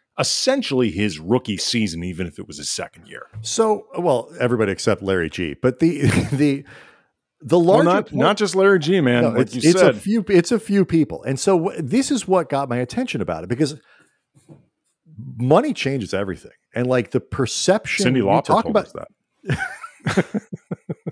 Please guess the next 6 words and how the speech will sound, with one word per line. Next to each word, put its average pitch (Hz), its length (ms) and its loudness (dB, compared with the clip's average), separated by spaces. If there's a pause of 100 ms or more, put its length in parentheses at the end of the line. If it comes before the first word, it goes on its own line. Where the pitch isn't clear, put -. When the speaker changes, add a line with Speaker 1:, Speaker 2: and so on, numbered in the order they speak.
(580)
Speaker 1:
She - 180 -14
did. - 240 -8
Speaker 2:
So - 200 -8
wise. 147 480 -6 (800)
So - 300 -4
wise. - 460 -2